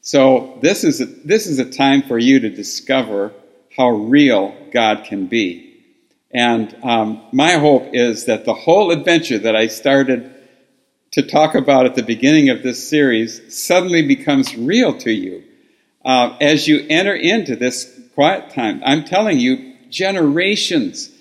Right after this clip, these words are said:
upon generations of people have discovered God this way, and it's become real in their life. Why can't it become real in yours? There's no reason.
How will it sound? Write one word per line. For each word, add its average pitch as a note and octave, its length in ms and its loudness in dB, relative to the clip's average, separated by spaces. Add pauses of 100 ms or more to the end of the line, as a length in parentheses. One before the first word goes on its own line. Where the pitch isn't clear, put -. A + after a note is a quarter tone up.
(180)
upon C#3 420 0
generations D#3 840 0
of - 240 -10
people D3 480 -4 (460)
have C3+ 260 -2
discovered D#3+ 760 -6
God G3 360 -2 (140)
this C#3 260 -2
way, E3 440 -4 (560)
and C#3 400 4
it's C#3 260 0
become E3 840 0
real F3 240 4
in D#3+ 180 -2
their G3+ 220 0
life. C3 260 -2
Why G3+ 160 4
can't G#3 360 -2
it D#3+ 120 -10
become D#3+ 380 2
real F#3 240 4
in F3+ 140 -4
yours? G3 380 0
There's D#3 220 -2
no F3+ 180 2
reason. F#3+ 600 0